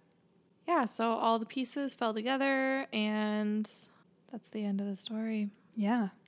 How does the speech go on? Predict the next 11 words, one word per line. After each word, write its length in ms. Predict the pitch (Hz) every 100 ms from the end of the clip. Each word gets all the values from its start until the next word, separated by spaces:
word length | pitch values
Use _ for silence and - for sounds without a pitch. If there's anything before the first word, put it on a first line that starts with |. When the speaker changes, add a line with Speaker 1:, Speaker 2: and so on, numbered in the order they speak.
| _ _ _ _ _ _ - - _ _ _ _ _ -
Speaker 2:
So 220 | - 269
in 120 | 262
the 80 | 247
beginning 400 | 233 233 247 262
of 100 | 254
the 120 | 254
book, 380 | 214 208 208 - - -
Doctor 380 | 214 208 - 269
Gwen 300 | 233 220 220
Moore 240 | 208 196
says, 420 | 202 202 190 196